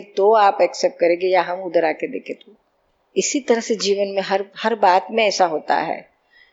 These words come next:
हम अपने व्यू पॉइंट से देखते, सामने वाले का क्या व्यू पॉइंट है हमें नहीं समझ में आता है। और फैक्ट तो किसी एंगल, कोई पण व्यू पॉइंट, कोई भी व्यू पॉइंट में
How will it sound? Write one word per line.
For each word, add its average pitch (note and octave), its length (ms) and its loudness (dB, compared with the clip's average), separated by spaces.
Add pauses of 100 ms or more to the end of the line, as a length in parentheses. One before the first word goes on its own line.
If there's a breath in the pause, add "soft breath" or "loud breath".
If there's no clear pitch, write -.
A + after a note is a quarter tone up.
(160 soft breath)
हम G3+ 160 0
अपने G#3 380 2
व्यू A3+ 160 -4
पॉइंट G#3 300 4
से G#3 120 -6
देखते, F#3 340 -4
सामने F3+ 400 -2
वाले F#3 240 2
का F#3+ 140 -2
क्या F3 460 0 (120)
व्यू E3+ 280 -8
पॉइंट F3+ 260 2
है F3+ 60 -6
हमें F3 180 -8
नहीं E3 100 -8
समझ E3 320 -10
में D#3 160 -8
आता - 280 -8
है। - 240 -10 (1500 soft breath)
और F#3 180 2
फैक्ट - 540 0
तो D4 60 6
किसी C#4 400 0 (100)
एंगल, B3 460 6 (160)
कोई B3+ 160 4
पण C#4 280 4
व्यू A3+ 200 0
पॉइंट, B3+ 320 2
कोई D4+ 260 6
भी D#4 160 4
व्यू C#4 180 2
पॉइंट B3 400 2
में B3 400 2